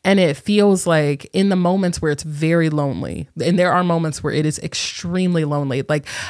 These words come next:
I have a wellness community, the Underbelly, and that we're frequently up in the same category as, like, Peloton, and this,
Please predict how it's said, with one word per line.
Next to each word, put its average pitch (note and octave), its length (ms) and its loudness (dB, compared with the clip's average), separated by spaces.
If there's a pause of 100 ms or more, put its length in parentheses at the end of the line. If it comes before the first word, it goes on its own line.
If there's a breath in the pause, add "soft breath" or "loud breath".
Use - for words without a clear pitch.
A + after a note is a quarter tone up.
I F#3 100 2
have G#3 160 2
a F#3 100 2
wellness E3 380 2
community, D3+ 440 0
the D3 120 -4
Underbelly, D3 720 -2
and D#3 280 -2
that F3 380 0 (120)
we're G#3 500 4 (140)
frequently F#3 760 -2
up E3 220 0
in E3 80 2
the D#3 80 2
same D3+ 240 -2
category C#3+ 580 -2
as, - 180 -4
like, C3 220 -6 (320 loud breath)
Peloton, D3+ 880 0
and E3 300 -2
this, F#3+ 300 2